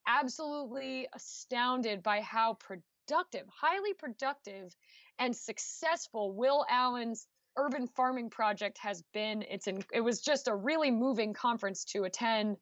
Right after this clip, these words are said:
I was really incensed by people's passion and just how much they've already accomplished. So his book is,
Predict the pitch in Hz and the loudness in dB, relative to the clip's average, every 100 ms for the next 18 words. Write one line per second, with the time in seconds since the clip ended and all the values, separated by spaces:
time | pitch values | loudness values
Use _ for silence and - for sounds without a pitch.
0 | _ - 214 214 226 262 262 233 214 - | _ 0 0 0 2 4 4 2 -4 -4
1 | 254 247 233 220 202 - 226 208 - - | -2 -2 -2 -2 -2 -4 -10 -10 -6 0
2 | 233 226 - 226 220 190 185 - 247 254 | 2 0 -4 -8 -8 -12 -14 -18 -4 0
3 | 240 180 - - _ _ _ 247 233 220 | 0 -4 -10 -14 _ _ _ -4 0 2
4 | 247 277 233 214 - 226 220 202 180 - | 2 2 -2 -6 -6 -6 -4 -4 -6 -8
5 | - - 220 208 208 - - _ 370 320 | -10 0 2 2 -2 -16 -20 _ 0 0
6 | 220 311 311 - 240 | 2 2 2 -2 -4